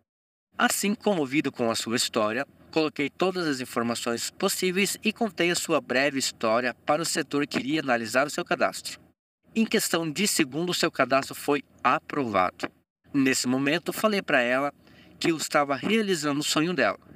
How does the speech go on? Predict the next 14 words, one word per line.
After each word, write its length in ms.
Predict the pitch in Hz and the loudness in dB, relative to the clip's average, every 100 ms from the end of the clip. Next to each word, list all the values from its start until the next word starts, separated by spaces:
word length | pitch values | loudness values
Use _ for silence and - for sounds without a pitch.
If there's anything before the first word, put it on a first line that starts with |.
| - | -12
e 80 | - | -2
que 60 | |
a 40 | 120 | 0
gente 260 | 113 - | 0 -2
conseguiria 600 | - 120 120 117 110 135 | -4 -2 -2 0 0 0
fazer 400 | 156 175 135 135 - | 0 0 0 -2 -2
a 100 | - | -2
sua 280 | - - 120 | -2 0 -4
compra. 480 | - 98 - - - _ _ _ _ _ _ | -2 -4 -6 -16 -18 _ _ _ _ _ _
A 100 | 190 | 2
mesma 300 | 180 135 127 | 2 2 0
ficou 300 | - 131 135 | -4 -2 0
muito 440 | 123 117 117 117 - | 0 -2 -4 -6 -2
feliz 580 | 196 160 185 - - | 0 2 2 0 -6